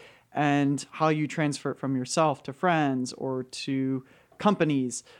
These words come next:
when you want to purchase something. So how does that work? First, we're gonna start with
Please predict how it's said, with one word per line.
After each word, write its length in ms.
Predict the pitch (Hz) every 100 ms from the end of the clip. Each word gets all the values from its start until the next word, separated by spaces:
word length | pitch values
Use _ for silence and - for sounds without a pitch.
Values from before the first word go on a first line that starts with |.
| _
when 160 | - 139
you 140 | 139
want 260 | 135 135 127
to 80 | 139
purchase 420 | - 175 175 143
something. 440 | - 127 - -
So 380 | - - 175 123
how 140 | - 226
does 120 | 214
that 160 | 190 147
work? 260 | 143 120
First, 420 | - 220 254 -
we're 100 | 208
gonna 140 | 190 185
start 360 | 185 180 165
with 320 | 151 156 147